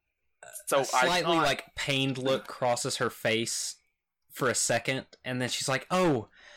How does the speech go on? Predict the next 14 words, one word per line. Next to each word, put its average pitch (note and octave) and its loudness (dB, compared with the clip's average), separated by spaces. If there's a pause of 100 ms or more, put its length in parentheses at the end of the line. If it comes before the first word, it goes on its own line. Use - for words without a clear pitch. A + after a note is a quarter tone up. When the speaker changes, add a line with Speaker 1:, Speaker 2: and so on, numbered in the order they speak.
(140)
Speaker 2:
no, C#3 2
I, D3+ 2
I, D#3 0 (140)
I D3 0
wouldn't C#3+ 0
imagine A#2+ 0
that A2 -4
you G#2+ -6
would. A2 0
Um, A#2 0 (920)
I, B2+ -2 (320)
I C#3 -2
mean, C#3 0
I, C#3+ 2